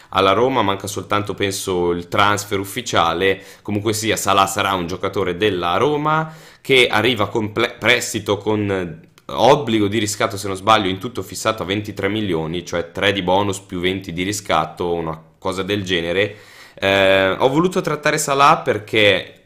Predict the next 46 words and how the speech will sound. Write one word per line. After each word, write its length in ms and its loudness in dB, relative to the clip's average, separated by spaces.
per, 840 2
per 180 -6
dire 320 0
un 120 -2
po', 340 0
per 140 -2
parlare 260 4
un 60 0
po' 120 0
della 140 2
situazione 520 -2
in 80 2
Roma 320 2
più 160 -6
che 120 0
altro, 360 0
perché 220 -4
la 100 2
Roma 460 2
ha, 380 0
eh, 800 -2
Doumbia 720 2
come 160 -2
attaccante, 600 0
come 180 -2
punta 460 -2
in 160 0
uscita, 540 -4
Totti 300 -2
vabbè 240 -2
che 60 -12
è 40 -6
una 120 -4
seconda 380 -6
punta, 320 -6
e 100 4
destro 480 -2
che 140 -4
non 180 -6
si 140 -8
sa, 400 -4
è 200 -2
un 240 -4
oggetto 360 -4
del 140 -4
mistero, 520 -6